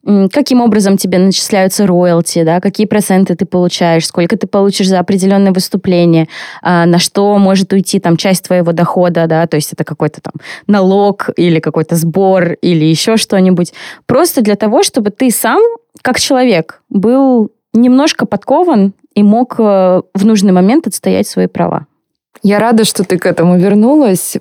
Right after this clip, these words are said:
Speaker 2: потому что мне как раз хотелось сказать, что деньги не заземляют, а в определенном смысле вдохновляют. И, конечно, если появится книга "Творческая девушка с деньгами" будет еще лучше, но и без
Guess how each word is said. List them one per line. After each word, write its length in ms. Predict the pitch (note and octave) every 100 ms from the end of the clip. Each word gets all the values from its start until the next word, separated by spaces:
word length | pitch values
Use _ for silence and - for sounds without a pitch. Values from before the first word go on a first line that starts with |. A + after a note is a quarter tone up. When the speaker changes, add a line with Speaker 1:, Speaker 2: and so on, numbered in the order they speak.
| -
Speaker 2:
потому 320 | G3 F#3 G3
что 200 | - G3+
мне 180 | G3 G3
как 140 | G3
раз 180 | G3 F#3+
хотелось 440 | G3+ F#3 A3+ F#3+
сказать, 380 | - F#3+ E3+ A3
что 180 | - G3
деньги 320 | E3+ G#3+ F#3+
не 140 | F3+
заземляют, 840 | F#3 F3+ F3 F#3+ F3+ A#3+ C4 - - -
а 120 | F3
в 60 | E3+
определенном 520 | E3+ F3 F#3 A#3+ G#3
смысле 400 | - G#3 - F#3
вдохновляют. 880 | D#3+ - F#3 F3+ G3 F3 D3+ B2+ - -
И, 360 | F3+ F3+ F3+ E3 - - - -
конечно, 400 | F#3+ F#3 F3+ -
если 200 | E3 F3
появится 420 | F3 F3+ E3+ -
книга 280 | - F3+ E3
"Творческая 680 | - A3 - A#3+ - G3 F3
девушка 460 | E3 D#3+ D#3 -
с 40 | D#3
деньгами" 460 | E3 E3 D#3 C#3+
будет 340 | C#3+ D3 D3+ - _ -
еще 540 | - - - - C#4
лучше, 480 | E4+ A3+ F3+ - D3+ - - - - _
но 260 | F#3+ G#3 G#3+
и 580 | G#3 G3+ G3 F#3 E3+ D#3+ -
без 480 | F3+ A3 C4+ -